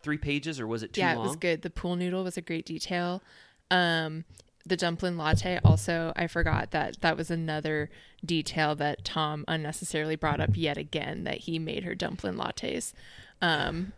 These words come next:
Speaker 2: so that's part of the lore that he will not drop. Um, do you think our motorcycle would have a sidecar like Tom Tom?
Speaker 1: So I didn't wanna go too on the nose.
Speaker 2: Okay.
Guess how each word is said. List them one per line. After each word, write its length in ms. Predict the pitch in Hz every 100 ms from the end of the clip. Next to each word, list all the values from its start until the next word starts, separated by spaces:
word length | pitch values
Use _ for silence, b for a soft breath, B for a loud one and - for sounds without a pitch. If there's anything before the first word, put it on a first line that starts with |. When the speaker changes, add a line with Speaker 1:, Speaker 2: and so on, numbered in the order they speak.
| -
Speaker 2:
so 180 | 180 165
that's 240 | 160 -
part 220 | 180 170
of 60 | 165
the 80 | 175
lore 420 | 175 170 165 165
that 100 | 165
he 100 | 175
will 140 | 160
not 260 | 170 156 180
drop. 440 | 202 196 180 - - B B B -
Um, 580 | 180 170 165 160 165 165 B B B B - - _ -
do 120 | 190
you 60 | 185
think 200 | 196 208
our 120 | 190
motorcycle 560 | 170 156 165 175 180 175
would 100 | 170
have 160 | 185
a 60 | 175
sidecar 520 | - 135 156 - 185
like 180 | 190 196
Tom 240 | - 214
Tom? 320 | 208 247 254 240
Speaker 1:
So 160 | - -
I 140 | 151
didn't 160 | 196 226
wanna 160 | 156 139
go 140 | 131
too 480 | - - 139 135 127
on 260 | 127 120 120
the 100 | 110
nose. 480 | 107 101 98 107
Speaker 2:
Okay. 40 | 117